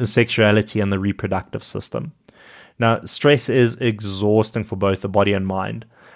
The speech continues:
And, and it's not unusual for you to lose your desire when you're under constant stress. You know, you, you've got a headache, you know, or you just don't have any libido. You're not, you don't have any energy to have sex.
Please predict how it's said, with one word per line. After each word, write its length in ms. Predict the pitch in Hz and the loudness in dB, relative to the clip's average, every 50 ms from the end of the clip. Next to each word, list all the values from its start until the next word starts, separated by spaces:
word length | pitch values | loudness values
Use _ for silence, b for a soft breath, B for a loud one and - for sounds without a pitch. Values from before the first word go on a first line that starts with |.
| B B B | B B B
And, 380 | 113 110 107 110 110 110 113 - | 0 2 2 2 2 0 -2 -2
and 140 | 120 113 117 | 0 0 0
it's 120 | 113 113 | 2 2
not 160 | 127 123 147 | 4 4 4
unusual 400 | 156 139 127 120 123 131 131 135 | 4 4 4 6 6 6 6 4
for 160 | 113 - - 123 | 2 2 0 0
you 220 | 113 110 120 120 | 2 2 2 2
to 160 | 117 - - | 0 -2 -4
lose 280 | 110 104 113 123 127 135 | 0 2 2 2 4 2
your 100 | 135 117 | 0 0
desire 640 | 113 110 98 101 107 107 110 110 107 101 101 95 92 | 0 -2 0 2 2 4 4 4 4 2 0 -2 -4
when 240 | - 104 104 107 107 | -6 -4 -4 -2 0
you're 200 | 110 107 - - | 0 0 2 2
under 200 | 120 117 117 107 | 2 2 2 0
constant 440 | - - 110 107 - - 110 101 - | 0 0 -2 -2 -2 -6 -8 -6 -6
stress. 480 | - - 120 113 107 - - - - _ B B B B B B B B B | -4 -4 -4 -4 -4 -6 -10 -12 -12 _ B B B B B B B B B
You 140 | - 110 104 | -4 -2 0
know, 80 | 101 | 0
you, 420 | 98 98 98 98 98 95 95 92 - - - | 0 0 0 -2 -2 -2 -4 -6 -8 -14 -14
you've 180 | - 98 90 - | -12 -12 -8 -2
got 160 | - 98 92 | 0 2 2
a 60 | 92 | 4
headache, 400 | 95 131 151 131 95 - - - - - - | 4 4 4 4 2 0 -4 -12 -18 -16 -12
you 140 | - 101 95 | -10 -8 -6
know, 240 | 92 92 95 95 98 | -4 -4 -4 -4 -4
or 440 | - - 101 101 95 95 95 95 90 90 _ _ _ _ _ _ _ _ _ _ - | -4 -2 -2 -2 0 0 0 0 -2 -4 _ _ _ _ _ _ _ _ _ _ -4
you 160 | - 131 120 117 | 0 0 2 2
just 480 | 110 - 120 110 - - _ _ - | 4 4 4 4 4 -2 _ _ 0
don't 340 | - 113 107 107 110 110 107 | 2 4 4 6 4 2 0
have 320 | - - - 110 107 104 - - | -2 -2 0 0 0 0 -2 -4
any 240 | 120 110 104 104 | -4 -2 -2 0
libido. 380 | 101 98 92 98 104 101 92 87 | -2 -2 -2 -2 -4 -2 -2 -2
You're 200 | 87 92 95 95 | -2 -2 -2 0
not, 280 | 98 107 110 104 - _ _ _ _ _ - | 2 2 0 0 -2 _ _ _ _ _ -4
you 160 | 110 104 101 | -2 0 4
don't 220 | - 107 107 107 | 6 6 6 6
have 160 | 98 101 95 98 | 6 4 2 4
any 260 | 98 98 104 - - | 2 2 0 -2 -2
energy 340 | 95 92 92 90 - 98 92 | -4 -4 -4 -4 -4 -6 -8
to 220 | 85 - - 92 | -8 -8 -8 -4
have 140 | 92 95 - | -4 -4 -4
sex. 420 | - 98 90 90 - - - - | -2 -4 -4 -4 -6 -10 -12 -12